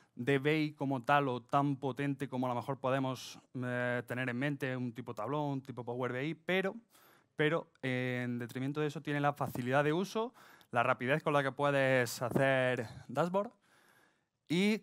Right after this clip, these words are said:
que es gratis. Entendamos por gratis que es gratis el servicio, pero las queries que tiras contra BigQuery te las cobra. ¿Vale? En este caso tenemos este tablón.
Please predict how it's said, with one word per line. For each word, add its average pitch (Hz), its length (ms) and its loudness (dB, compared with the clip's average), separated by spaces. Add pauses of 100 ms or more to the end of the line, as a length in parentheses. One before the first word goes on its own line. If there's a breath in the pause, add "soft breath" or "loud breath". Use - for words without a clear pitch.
que 139 240 4
es 175 180 0
gratis. 131 360 2
Entendamos 131 520 -2
por 165 160 0
gratis 180 500 2
que - 280 -2
es 143 140 2
gratis 160 220 2
el 160 60 0
servicio, 180 460 0
pero 143 140 0
las 113 240 -4
queries 151 420 -2
que 110 100 -8
tiras 139 200 0
contra 139 240 -2
BigQuery 170 520 -4 (280)
te - 80 -6
las 107 120 -8
cobra. - 260 -8 (3000 soft breath)
¿Vale? 147 360 -8
En 107 120 -12
este 117 220 -8
caso 165 400 0 (1120 loud breath)
tenemos 127 340 -4
este 127 200 -12
tablón. 101 280 -4